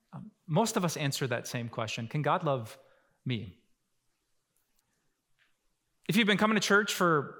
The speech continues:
weeks, if not months, if not years, and there's still a secret that you haven't come up with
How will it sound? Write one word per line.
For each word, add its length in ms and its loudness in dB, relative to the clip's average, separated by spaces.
weeks, 340 2
if 100 0
not 160 0
months, 280 2
if 80 -2
not 200 0
years, 300 4
and 60 4
there's 120 2
still 280 4
a 40 2
secret 440 2
that 120 0
you 100 4
haven't 360 0
come 180 2
up 140 2
with 460 -2